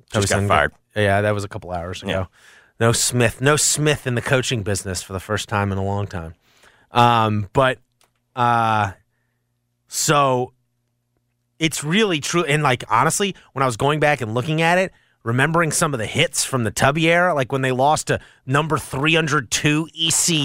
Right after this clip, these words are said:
Speaker 1: U on the road in KenPom. Remember that one?
Speaker 2: Oh, how could you forget?
Speaker 1: I, I remember that was the,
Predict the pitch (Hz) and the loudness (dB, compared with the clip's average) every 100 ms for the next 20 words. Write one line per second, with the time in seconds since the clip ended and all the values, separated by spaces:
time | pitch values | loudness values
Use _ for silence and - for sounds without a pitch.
0 | 135 147 156 165 170 170 175 180 185 180 | 2 4 2 2 2 2 2 0 -2 -10
1 | _ _ _ - 165 180 180 180 160 165 | _ _ _ -12 -4 -2 0 0 0 2
2 | 151 160 170 185 180 135 120 123 117 107 | 2 2 2 0 2 0 -2 -6 -6 -6
3 | 104 101 104 98 123 160 165 165 151 202 | -6 -4 -2 -2 2 2 2 2 2 2
4 | 180 175 160 196 202 156 175 | 0 0 0 0 0 0 0